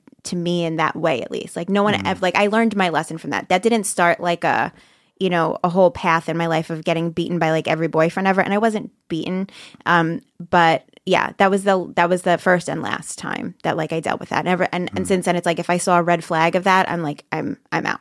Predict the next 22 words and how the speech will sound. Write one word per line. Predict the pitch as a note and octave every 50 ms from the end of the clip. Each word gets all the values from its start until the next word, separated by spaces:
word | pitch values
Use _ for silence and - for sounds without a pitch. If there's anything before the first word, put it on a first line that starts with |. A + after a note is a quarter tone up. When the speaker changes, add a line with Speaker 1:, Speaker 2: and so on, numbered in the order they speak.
| _ -
Speaker 1:
I'm | F3 E3+
not | E3 D#3+
doing | - D3+
that | D3+ D3
again." | D3+ C#3+
Especially | - - B3 A#3+ - B3 A#3
the | G3+
guys | F3+ F3 F3+ F3+
I | F#3 F3+
date | F3+ E3
are | E3+ E3
so | - - F3 E3
big, | E3 E3 E3 D#3+ -
and | E3+ E3+
I'm | E3+
not | F3 F3+ F3 F3+
a | F3+
large | E3 E3 E3+ E3 D#3+ - -
person, | - F3 F3 - A3 A3 - A3+ - - - -
<laughs> | -
Speaker 2:
Yeah. | - - -
Speaker 1:
so | F#3+ - - F#3